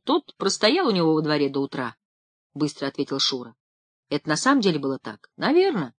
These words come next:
Я у деда живу, рядом с Манаевской усадьбой. В тот вечер мы ужинали в восемь часов, и из окон нашей кухни двор Манаевых хорошо виден. Мощного там не было. Потом мы с дедом в своем дворе возле сарая стали пилить дрова к зиме.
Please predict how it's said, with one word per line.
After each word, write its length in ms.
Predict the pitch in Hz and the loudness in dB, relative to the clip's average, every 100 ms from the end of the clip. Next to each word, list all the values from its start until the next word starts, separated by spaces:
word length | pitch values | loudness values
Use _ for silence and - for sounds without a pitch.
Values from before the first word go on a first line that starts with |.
| _ _ _ _ _ _ | _ _ _ _ _ _
Я 240 | 143 214 311 | 2 6 8
у 100 | 311 | 8
деда 240 | 370 277 | 6 6
живу, 340 | 202 196 160 147 | 6 6 4 2
рядом 280 | 208 220 220 | 2 0 0
с 100 | - | 2
Манаевской 480 | 269 196 170 214 | 2 2 0 -4
усадьбой. 460 | 240 180 139 127 117 _ _ _ | -2 0 -2 -4 -14 _ _ _
В 80 | - | 0
тот 160 | 277 | 2
вечер 260 | 311 294 277 | 4 4 4
мы 160 | 277 277 | 4 4
ужинали 280 | 262 269 | 4 4
в 40 | 254 | 4
восемь 280 | 285 269 269 | 4 4 0
часов, 420 | 294 277 233 165 _ _ _ - | 0 2 2 2 _ _ _ -4
и 180 | 196 208 | 2 2
из 160 | 190 | 6
окон 340 | 285 - 269 262 | 4 6 4 4
нашей 320 | 269 262 269 | 4 4 0
кухни 380 | - 349 - 196 | 4 4 4 2
двор 240 | 208 269 | 4 4
Манаевых 560 | 262 269 269 269 269 - | 6 6 6 4 2 4
хорошо 400 | 302 330 - 170 | 6 8 6 4
виден. 380 | 143 127 123 - _ _ _ _ _ - | 2 -2 -8 -12 _ _ _ _ _ 0
Мощного 420 | 196 285 330 339 | 4 4 4 4
там 220 | 339 330 | 4 4
не 160 | 311 175 | 4 2
было. 260 | 127 117 - _ _ _ _ | -2 -10 -16 _ _ _ _
Потом 300 | - 185 302 | 0 4 4
мы 100 | 302 | 4
с 60 | 277 | 4
дедом 260 | 294 285 285 | 4 4 2
в 40 | |
своем 440 | - 262 285 262 | 6 8 8 6
дворе 340 | 233 262 285 285 | 6 6 6 6
возле 280 | 247 233 240 | 4 2 4
сарая 340 | 262 254 247 | 6 8 6
стали 300 | 233 240 240 | 6 6 6
пилить 300 | - 233 233 | 4 2 2
дрова 360 | 202 285 311 190 | 6 8 10 8
к 80 | 165 | 6
зиме. 480 | 139 143 120 113 | 0 0 -2 -8